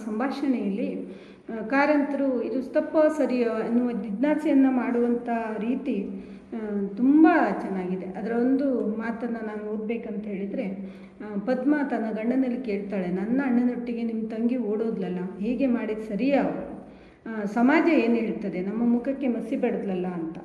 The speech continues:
ಅದಕ್ಕೆ ರಾಮಕೃಷ್ಣ ಮಾತಾಡುವ ಮಾತುಗಳು ಹೀಗಿದೆ, "ಆದರೆ ಅಷ್ಟೆಲ್ಲ ಸಹಿಸಿದವಳಿಗೆ ಪರಿಹಾರ ಏನುಂಟು ಹೇಳು? ಮೂರು ವರ್ಷ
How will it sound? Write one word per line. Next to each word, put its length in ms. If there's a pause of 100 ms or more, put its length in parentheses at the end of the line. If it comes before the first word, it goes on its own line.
(420)
ಅದಕ್ಕೆ 420
ರಾಮಕೃಷ್ಣ 560 (400)
ಮಾತಾಡುವ 760 (180)
ಮಾತುಗಳು 400
ಹೀಗಿದೆ, 380 (580)
"ಆದರೆ 300 (640)
ಅಷ್ಟೆಲ್ಲ 440
ಸಹಿಸಿದವಳಿಗೆ 840
ಪರಿಹಾರ 480
ಏನುಂಟು 520
ಹೇಳು? 600
ಮೂರು 400
ವರ್ಷ 220